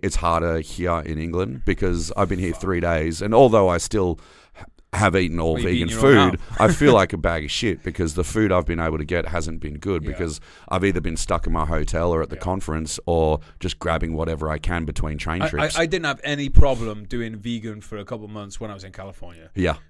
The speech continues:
Speaker 2: Because it was, there was loads of fucking options, and it was, it was easy, and,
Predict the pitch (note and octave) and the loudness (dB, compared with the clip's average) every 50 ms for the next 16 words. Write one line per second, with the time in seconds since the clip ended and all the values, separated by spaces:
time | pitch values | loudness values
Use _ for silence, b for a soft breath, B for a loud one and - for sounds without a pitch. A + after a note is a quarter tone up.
0 | _ - C3+ - - C#3+ C3+ C3 B2 B2 B2+ A#2 - - C#3+ C3 B2 A2+ C3 C#3 | _ -2 -2 0 0 0 0 -2 -4 -8 -10 -8 -6 -4 -4 -4 -4 -6 -4 -2
1 | C#3+ D3 C#3+ - A#2+ - - C3+ A#2+ - B2 A2 A#2+ A#2+ - - - B2+ A#2 A2+ | 0 0 -2 -2 -6 -8 -8 -8 -8 -8 -6 -4 -4 -4 -2 -2 -4 -4 -4 -6
2 | A2+ A2 - - A2+ A#2+ A2+ A2 A2 G2 F#2 - b b b b b b b b | -8 -8 -10 -10 -10 -12 -10 -10 -10 -12 -12 -16 b b b b b b b b
3 | b b D3+ D#3 D#3+ D3+ D#3+ E3 D#3 D3+ C#3 D3+ D3+ D3+ D3+ - C3 C#3 C#3 C#3 | b b -2 -2 -2 0 0 -2 -2 -2 -2 -4 -4 -6 -6 -6 -6 -6 -6 -6
4 | C#3 C#3 C#3 C3+ | -6 -8 -8 -10